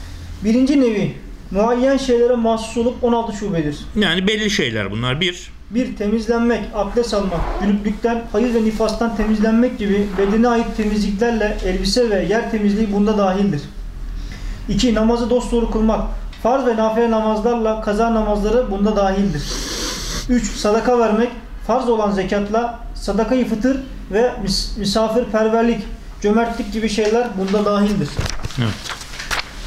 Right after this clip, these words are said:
Speaker 1: Dört, farz ve nafile oruç tutmak. Beş, hac etmek, ömre denilen küçük hac bunda dahildir. Altı,
Speaker 2: Ömre dediği ümre yani. Evet.
Speaker 1: Altı,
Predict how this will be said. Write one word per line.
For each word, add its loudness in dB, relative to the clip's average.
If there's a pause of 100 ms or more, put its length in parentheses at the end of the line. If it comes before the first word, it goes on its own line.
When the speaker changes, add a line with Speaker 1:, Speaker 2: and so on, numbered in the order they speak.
(300)
Speaker 1:
Dört, 2 (380)
farz 0
ve 2
nafile 0
oruç 2
tutmak. -4 (580)
Beş, 0 (240)
hac 0
etmek, 2 (360)
ömre 4
denilen 2
küçük 0
hac 0 (100)
bunda 2
dahildir. 2 (640)
Altı, 0
Speaker 2:
Ömre 2
dediği 0
ümre 4
yani. -2 (220)
Evet. -2 (1000)
Speaker 1:
Altı, -2